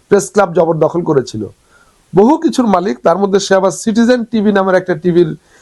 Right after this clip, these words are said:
লাইসেন্স নিয়েছে। এই টিভির কোনো অস্তিত্ব আমি জানি না, আপনারা আমার চাইতে ভালো জানবেন। শফিকুর রহমানকে দাওয়াত দেওয়া হয়েছে। শেখ কবির হোসেন, শেখ হাসিনার বাপের চাচাতো ভাই, এখানে দেখছি যে সে চ্যানেল টোয়েন্টি ফোর এর চেয়ারম্যান, আমি জানতাম না এটা, এই, এই চিঠির বরাত-,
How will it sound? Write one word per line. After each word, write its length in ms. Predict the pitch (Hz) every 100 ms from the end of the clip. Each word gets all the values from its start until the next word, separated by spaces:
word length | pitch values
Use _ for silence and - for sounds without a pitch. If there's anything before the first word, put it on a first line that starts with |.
| _
লাইসেন্স 420 | 143 151 196 196
নিয়েছে। 200 | 202 185
এই 80 | 190
টিভির 300 | 180 165 180
কোনো 180 | 175 175
অস্তিত্ব 400 | 165 - 156 151
আমি 120 | 151
জানি 140 | 160 156
না, 100 | 151
আপনারা 240 | 135 143
আমার 140 | 143 139
চাইতে 140 | 147
ভালো 240 | 143 117 139
জানবেন। 360 | 143 135 175 240 _ _ _ _ -
শফিকুর 360 | 170 185 190
রহমানকে 300 | 185 170 160
দাওয়াত 240 | 151 143 120
দেওয়া 180 | 120
হয়েছে। 380 | 110 113 104 - - _ _ _ _ _ _ -
শেখ 180 | - 226
কবির 240 | 226 202 190
হোসেন, 280 | 160 131 117
শেখ 220 | 160 151
হাসিনার 300 | 156 160 160
বাপের 300 | 143 127 135
চাচাতো 380 | 127 120 139 151
ভাই, 260 | 151 240 339 _ _ _ _ _ _ _ - - - - -
এখানে 300 | - 226 254
দেখছি 280 | 233 - 226
যে 100 | 240
সে 160 | 233
চ্যানেল 300 | 226 202 226
টোয়েন্টি 340 | 226 240 220 208
ফোর 260 | - 196
এর 120 | 190
চেয়ারম্যান, 460 | - 151 135 120 107 - _ _ -
আমি 180 | 165
জানতাম 360 | 170 170 151 160
না 100 | 151
এটা, 180 | 123 -
এই, 260 | 85 143
এই 240 | 156 165 160
চিঠির 260 | 156 170
বরাত-, 380 | 180 175 165 156